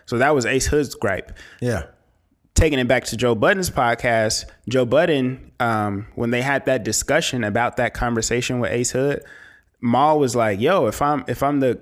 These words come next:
Speaker 1: guy on the team, or if I'm the, um, one of the top dogs in any sort of, um, business or under any sort of umbrella, I should be afforded the information about
Speaker 2: Mm-hmm.
Speaker 1: you switching,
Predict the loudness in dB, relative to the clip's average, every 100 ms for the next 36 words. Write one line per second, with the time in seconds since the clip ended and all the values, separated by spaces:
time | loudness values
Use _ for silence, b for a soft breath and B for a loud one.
0 | -4 0 2 2 2 0 -2 -2 -2 0
1 | 0 -2 -2 -2 -2 -2 -4 -4 -4 -4
2 | -4 -4 -4 -4 -4 -4 -2 0 0 0
3 | -2 -4 -4 -4 -2 -2 -2 -2 -2 -4
4 | -6 -8 -16 _ -16 -14 -8 -2 0 0
5 | -2 -2 -4 -2 -2 -2 -2 -2 -2 0
6 | 0 -2 0 0 0 -2 -4 B -4 0
7 | 0 0 0 0 -2 0 -2 -2 0 0
8 | 0 -4 -6 -6 -6 -4 -4 -4 -4 -4
9 | -2 -2 -2 -2 -2 -2 -4 -4 -4 -4
10 | -4 -4